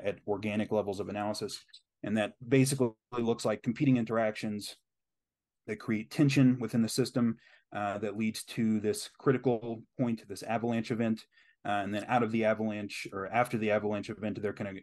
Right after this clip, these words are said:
there can occur an integration, which is a higher level of complexity. And so, uh, the argument has been made in the literature that biological systems function optimally at the border between order and chaos, which means that they function optimally when they are participating in that process by which complexity increases.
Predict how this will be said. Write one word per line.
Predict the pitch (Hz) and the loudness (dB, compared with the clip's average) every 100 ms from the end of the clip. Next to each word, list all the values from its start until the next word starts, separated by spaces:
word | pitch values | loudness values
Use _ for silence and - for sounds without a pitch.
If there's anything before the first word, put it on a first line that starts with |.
| - | -12
there | 95 | -12
can | - 113 95 101 | -6 -6 -6 -10
occur | - 139 113 | -2 2 2
an | 110 | 2
integration, | 110 110 104 101 - 101 | -4 -4 -2 -2 -2 -6
which | 92 - | -8 -10
is | 92 | -10
a | |
higher | - 101 98 | -6 -4 -4
level | 92 90 | -6 -10
of | 92 | -14
complexity. | - 95 104 - 110 - _ _ _ _ _ _ _ _ _ _ - | -14 -12 -10 -10 -12 -14 _ _ _ _ _ _ _ _ _ _ 2
And | 131 | 4
so, | 135 139 131 123 _ _ _ _ _ _ _ _ - 117 | 8 10 8 4 _ _ _ _ _ _ _ _ -8 -2
uh, | 110 | 4
the | 123 | 6
argument | 127 123 110 | 6 4 2
has | 117 | 0
been | 104 107 | -2 0
made | 113 113 | 0 0
in | |
the | 110 | 0
literature | 110 110 110 117 104 | 0 -2 -2 -4 -4
that | 95 | -4
biological | 101 101 104 101 101 107 98 | 0 0 0 -2 -4 -6 -8
systems | 107 - 98 - | -8 -6 -8 -6
function | 110 - 92 107 | -6 -6 -8 -2
optimally | 117 127 123 127 127 - 139 | 2 6 6 6 2 -4 -12
at | 110 | -10
the | 95 | -4
border | 107 107 | -2 -2
between | 104 - 101 | -4 -6 -8
order | 95 90 | -8 -10
and | 90 | -10
chaos, | - 135 127 123 | 2 6 6 4
which | 107 - | 0 -4
means | 104 98 | -6 -4
that | 92 | -6
they | 95 | -6
function | 113 101 - - _ - - | -6 -6 -10 -20 _ -14 -2
optimally | 135 127 131 123 120 | 0 6 6 6 2
when | 107 | 0
they | 98 | -4
are | 92 | -8
participating | - - 151 139 - 120 110 | -8 -2 0 2 2 2 2
in | 104 | 0
that | 98 - | -4 -6
process | - 110 - 110 | -2 -2 -2 -6
by | 104 | -6
which | 95 95 | -6 -8
complexity | - 90 95 - 92 90 | -10 -6 -8 -6 -10 -10
increases. | 131 - 135 - | -12 -12 -12 -14